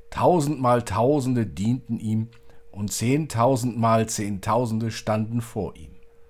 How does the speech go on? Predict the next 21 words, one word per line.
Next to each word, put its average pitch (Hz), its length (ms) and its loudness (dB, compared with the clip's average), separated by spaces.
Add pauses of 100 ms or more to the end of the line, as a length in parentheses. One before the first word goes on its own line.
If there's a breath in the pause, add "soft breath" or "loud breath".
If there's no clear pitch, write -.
(440 soft breath)
Das - 160 -8
Gericht 143 400 0
wurde 123 220 2
gehalten 139 640 0 (280 soft breath)
und 110 140 -8
die 127 80 0
Bücher 131 440 4
wurden 139 260 6
aufgetan. 110 720 -4 (1040 soft breath)
Ich - 120 -14
sah 117 460 0
auf 127 500 2
um 113 180 0
der 113 140 2
großen 127 480 2
Reden 120 540 0
willen, 127 400 0 (360 soft breath)
die 107 80 -6
das 117 300 0
Horn 110 300 2
redete, 107 560 -2